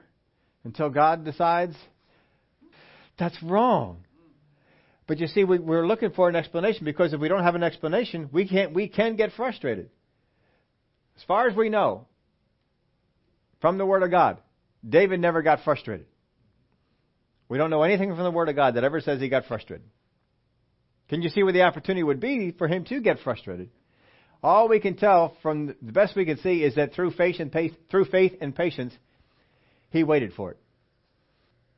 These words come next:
And even when the opportunity, when the vacancy occurred up in the north, he didn't go running after it. He waited. He waited.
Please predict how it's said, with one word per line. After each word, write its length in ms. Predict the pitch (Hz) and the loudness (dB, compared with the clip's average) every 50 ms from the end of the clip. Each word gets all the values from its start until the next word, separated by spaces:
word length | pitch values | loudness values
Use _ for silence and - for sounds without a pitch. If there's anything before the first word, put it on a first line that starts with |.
| _ _ _ - | _ _ _ -6
And 160 | 127 123 131 | -6 -4 -2
even 360 | - 175 185 190 175 180 175 | 0 0 0 2 0 0 -2
when 160 | 165 160 143 | -2 0 0
the 120 | 139 139 151 | 2 2 2
opportunity, 760 | 170 175 - 160 - - 175 170 170 170 175 175 175 165 _ _ _ - | 2 2 -2 -8 -6 -4 -4 -4 -4 -6 -6 -8 -10 -12 _ _ _ -12
when 140 | - 123 123 | -8 -6 -4
the 80 | 123 | -4
vacancy 520 | 107 120 156 170 - 175 - - 170 160 147 | 0 0 0 0 0 -4 -6 -4 -2 -2 -2
occurred 460 | 127 - - - 180 180 180 180 170 | -2 -4 -6 -4 -2 -2 -2 -2 -4
up 180 | 165 156 - 156 | -6 -8 -8 -8
in 80 | 147 | -6
the 120 | 143 139 135 | -6 -4 -4
north, 300 | 139 143 127 110 98 - _ _ _ _ _ _ _ _ _ _ _ _ _ _ | -2 -2 -2 -4 -6 -10 _ _ _ _ _ _ _ _ _ _ _ _ _ _
he 100 | - 127 | -10 -6
didn't 200 | 120 135 131 123 | -6 -6 -4 -2
go 240 | 139 131 123 117 110 110 _ - | -2 -2 -2 -4 -8 -12 _ -10
running 320 | 110 120 131 127 123 123 | -4 -4 -4 -2 -2 -4
after 280 | 120 107 - - - 87 | -4 -6 -6 -12 -20 -20
it. 100 | - _ _ _ _ _ _ _ _ _ _ _ _ _ _ _ _ _ _ _ _ _ _ _ _ _ _ _ _ _ _ _ - | -20 _ _ _ _ _ _ _ _ _ _ _ _ _ _ _ _ _ _ _ _ _ _ _ _ _ _ _ _ _ _ _ -12
He 120 | - 113 | -10 -8
waited. 300 | 104 107 101 95 82 85 _ _ _ _ _ _ _ _ _ _ _ _ _ _ _ _ _ _ _ _ _ _ _ _ _ | -6 -6 -8 -8 -10 -14 _ _ _ _ _ _ _ _ _ _ _ _ _ _ _ _ _ _ _ _ _ _ _ _ _
He 140 | _ - 104 | _ -12 -10
waited. 300 | 101 98 98 92 82 85 | -8 -8 -8 -10 -12 -16